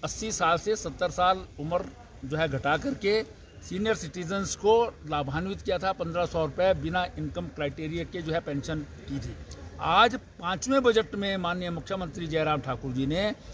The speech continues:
उसी ही काम को जो उस वक्त शुरू किया था पहले दिन ही,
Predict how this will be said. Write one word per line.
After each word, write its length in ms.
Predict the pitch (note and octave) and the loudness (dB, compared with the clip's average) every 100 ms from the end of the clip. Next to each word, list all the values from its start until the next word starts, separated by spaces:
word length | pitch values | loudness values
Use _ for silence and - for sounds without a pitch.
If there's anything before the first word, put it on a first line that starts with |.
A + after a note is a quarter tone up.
| - - | -14 -8
उसी 440 | E3+ F3+ - B3 A#3+ | -4 -2 0 2 2
ही 440 | G3 E3 G#3+ B3 | 2 0 4 2
काम 320 | - F#3+ G3+ | 4 4 4
को 160 | F#3 G#3 | 4 4
जो 120 | G3+ | 4
उस 120 | F#3+ | 2
वक्त 140 | G3+ - | 0 -2
शुरू 340 | - - D4+ | -2 0 0
किया 280 | D#3+ G#3+ G3 | 2 4 4
था 140 | F3 | 4
पहले 340 | E3+ E3 D#3+ D#3 | 0 0 -2 -2
दिन 240 | D3+ D3+ | -2 -4
ही, 300 | - F#3 A3+ | -6 -6 -6